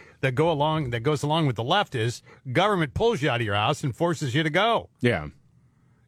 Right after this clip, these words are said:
Speaker 1: Y-, you're gonna do what's best because we tell you this is what's best for you.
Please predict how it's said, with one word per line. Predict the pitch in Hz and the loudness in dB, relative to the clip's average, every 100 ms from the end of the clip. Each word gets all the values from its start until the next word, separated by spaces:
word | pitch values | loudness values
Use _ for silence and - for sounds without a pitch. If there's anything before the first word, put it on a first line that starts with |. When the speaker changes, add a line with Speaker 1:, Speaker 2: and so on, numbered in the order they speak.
| - | -4
Speaker 1:
Y-, | 147 | -2
you're | 156 190 | 0 2
gonna | 214 | 0
do | 151 170 | 0 0
what's | 170 165 - | 0 -2 -2
best | 175 196 - | 0 0 -2
because | 147 143 | -2 -2
we | 127 160 | 0 -2
tell | - 180 185 | 0 0 2
you | 151 127 | 0 -2
this | 139 - | -2 -2
is | 113 | -2
what's | 123 110 | -2 -2
best | - 104 - | -2 -4 -4
for | 101 | -8
you. | 90 76 | -8 -10